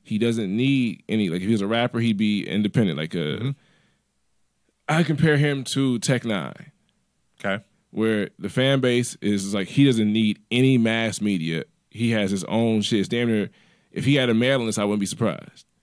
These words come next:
Speaker 2: If he had a what?
Speaker 1: If he had a mailing list, I wouldn't be
Speaker 2: Mm-hmm.
Speaker 1: surprised.
Speaker 2: Yeah.
Speaker 1: If he has some MailChimp shit, uh, he just sit, "I'm gonna be in your city." I wouldn't be surprised.
Speaker 2: Mm-hmm.
Speaker 1: 'Cause he's has, he travels that much
Speaker 2: Mm-hmm.
Speaker 1: that he could have that and it'll make sense.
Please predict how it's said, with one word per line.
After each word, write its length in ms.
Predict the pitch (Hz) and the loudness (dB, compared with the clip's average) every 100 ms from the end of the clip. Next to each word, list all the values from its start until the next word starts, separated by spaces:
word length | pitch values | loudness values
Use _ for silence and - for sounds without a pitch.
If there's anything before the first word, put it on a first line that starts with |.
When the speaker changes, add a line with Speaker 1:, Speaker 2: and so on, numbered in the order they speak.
| _ | _
Speaker 2:
If 60 | |
he 60 | 113 | -6
had 60 | 95 | -4
a 40 | |
what? 220 | 92 - _ - | -4 -6 _ -10
Speaker 1:
If 140 | 98 | -4
he 80 | 123 | -2
had 120 | 113 | 0
a 60 | 98 | 0
mailing 380 | 117 120 107 | 0 0 -2
list, 260 | 80 - - - | -6 -10 -12 -2
I 60 | |
wouldn't 180 | 113 107 | 0 2
be 40 | |
Speaker 2:
Mm-hmm. 40 | 98 | -2
Speaker 1:
surprised. 340 | - 98 - | -2 -4 -2
Speaker 2:
Yeah. 100 | 117 | -4
Speaker 1:
If 80 | 101 | -4
he 80 | 95 | -2
has 80 | 113 | -2
some 120 | 101 104 | 2 2
MailChimp 420 | 120 117 120 110 | 2 0 -2 -2
shit, 280 | - 120 - 87 | -2 -4 -4 -4
uh, 60 | |
he 100 | 110 | -2
just 220 | 101 - | -2 -4
sit, 140 | - 110 | -4 -4
"I'm 160 | 92 101 | -2 0
gonna 100 | 98 | 0
be 120 | 113 | 0
in 60 | 120 | 0
your 80 | 113 | 0
city." 240 | 135 98 92 | -2 -2 -2
I 120 | 117 | 2
wouldn't 160 | 143 | 2
be 80 | 139 | 2
surprised. 600 | 127 127 175 131 - - | -4 -2 -2 -2 -12 -18
Speaker 2:
Mm-hmm. 180 | 113 135 143 _ _ | -12 -12 -14 _ _
Speaker 1:
'Cause 140 | - 117 | -6 -2
he's 160 | 139 123 | 0 0
has, 280 | 123 127 | -2 -2
he 120 | 131 131 | -2 -2
travels 380 | 151 151 143 | 0 2 2
that 160 | 131 117 | 2 2
much 420 | 139 151 - - - | 2 0 -4 -12 -14
Speaker 2:
Mm-hmm. 180 | 104 131 - - | -14 -14 -14 -6
Speaker 1:
that 120 | 120 | -2
he 120 | 135 | -2
could 240 | 127 - 170 | -4 -2 0
have 240 | 117 95 | 2 0
that 140 | 104 90 | -2 0
and 80 | 107 | 0
it'll 80 | |
make 180 | 104 110 | 0 -4
sense. 380 | - 165 - | -4 -6 -8